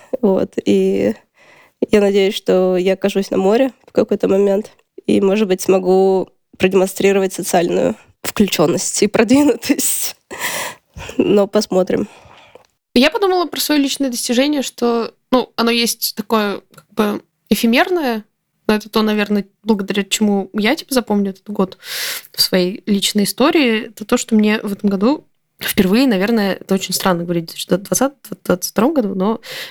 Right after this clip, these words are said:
Speaker 2: мне в-, впервые в этом году стало более или менее окей. <laughs> Вот, э, типа, с, там, с, с собой, с каким-то окружающим пространством, вот, при том, что это окружающее пространство может быть, там, какое-то неприятное, враждебное, ужасное, страшное и так далее.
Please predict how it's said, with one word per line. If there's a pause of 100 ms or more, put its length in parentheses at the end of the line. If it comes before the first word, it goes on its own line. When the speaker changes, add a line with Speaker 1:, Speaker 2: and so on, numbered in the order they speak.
(100)
Speaker 2:
мне
в-,
впервые
в
этом
году
стало
более
или
менее
окей.
<laughs> (840)
Вот,
э,
типа,
с,
там,
с,
с
собой,
с
каким-то
окружающим
пространством,
вот,
при
том,
что
это
окружающее
пространство
может
быть, (520)
там,
какое-то
неприятное,
враждебное,
ужасное,
страшное
и
так
далее.